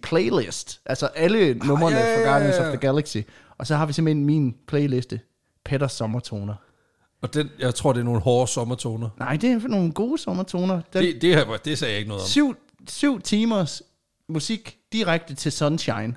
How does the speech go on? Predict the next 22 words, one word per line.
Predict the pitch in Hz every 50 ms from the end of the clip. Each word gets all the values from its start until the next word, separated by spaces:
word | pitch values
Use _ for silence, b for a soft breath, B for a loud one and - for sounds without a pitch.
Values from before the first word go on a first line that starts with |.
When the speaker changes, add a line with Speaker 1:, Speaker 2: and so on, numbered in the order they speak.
| - -
Speaker 1:
Og | 139
man | 147 139 139
kan | 151 139
gå | 160 202
ind | 214 214 175
og | 135 127
subscribe | - 135 - - 185 175 196 208 -
til | - 180 170
den. | 165 143 135
Det | 131
er | 123
en | 139 -
offentlig, | - - - - 170 147 131 123 120 127 131 123 - _ _ -
øh, | 110 82 82 85 - - 104 92 87
jeg | 147 139
har | 156 175 151
to | - - - 233 226 175
følgere, | - 185 180 202 220 202 120 131
som | - 147 135
er | 131 127
min | 127 123 123
kone | - 156 156 180 196